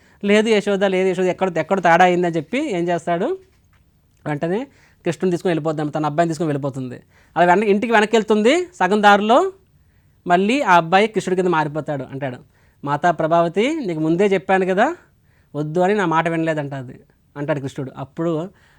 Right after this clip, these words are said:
ఆ గోపికా స్త్రీ ఆశ్చర్యపోతుంది, "ఆ, కృష్ణుడు, ఇవన్నీ ఎలా మారిపోయావు?" అని చెప్పి. అప్పుడు అంటాడు మరి కృష్ణుడు, "ఇంకొకసారి కానీ నన్ను దొంగతనం చేసిన పట్టుకుంటే ఈసారి మీ మొగుడు కింద మారిపోతాను, జాగ్రత్త" అంటాడనమాట. So ఆ విధంగా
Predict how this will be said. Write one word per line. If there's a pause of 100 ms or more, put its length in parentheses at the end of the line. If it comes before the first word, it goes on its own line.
(140)
ఆ
గోపికా
స్త్రీ
ఆశ్చర్యపోతుంది, (300)
"ఆ, (240)
కృష్ణుడు,
ఇవన్నీ
ఎలా
మారిపోయావు?"
అని
చెప్పి. (420)
అప్పుడు
అంటాడు
మరి
కృష్ణుడు, (300)
"ఇంకొకసారి
కానీ
నన్ను
దొంగతనం
చేసిన
పట్టుకుంటే
ఈసారి
మీ
మొగుడు
కింద
మారిపోతాను,
జాగ్రత్త"
అంటాడనమాట. (920)
So
ఆ
విధంగా